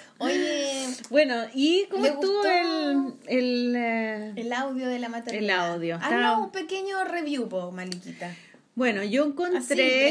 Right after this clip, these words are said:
Speaker 2: que... era muy entre-, interesante, entretenido, de que,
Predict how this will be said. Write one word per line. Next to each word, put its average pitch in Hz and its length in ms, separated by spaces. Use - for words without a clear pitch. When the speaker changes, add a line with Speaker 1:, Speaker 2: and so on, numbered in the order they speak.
Speaker 2:
que... 262 240
era 277 200
muy 277 260
entre-, 294 340
interesante, 254 1040
entretenido, 202 800
de 202 160
que, 196 440